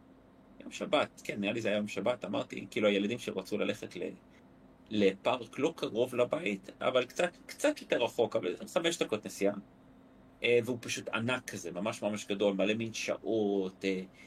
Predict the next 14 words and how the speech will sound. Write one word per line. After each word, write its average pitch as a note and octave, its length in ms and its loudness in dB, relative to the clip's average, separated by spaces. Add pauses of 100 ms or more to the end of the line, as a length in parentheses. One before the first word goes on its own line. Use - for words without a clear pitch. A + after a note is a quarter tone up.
(220)
אה, E2 40 2 (340)
אה, G2 180 2 (160)
אה, C#2+ 360 -2
אזורים A2+ 300 -2
כזה A2+ 200 -4
ל-, - 20 -4
ל-, A2+ 540 -2
ל-, G2+ 280 4
להתאמן, G#2+ 540 2
יש G#2 160 -2
כזה A2 220 0
מסלול G#2+ 440 -2
ריצה G#2 360 0
כזה, G2 480 2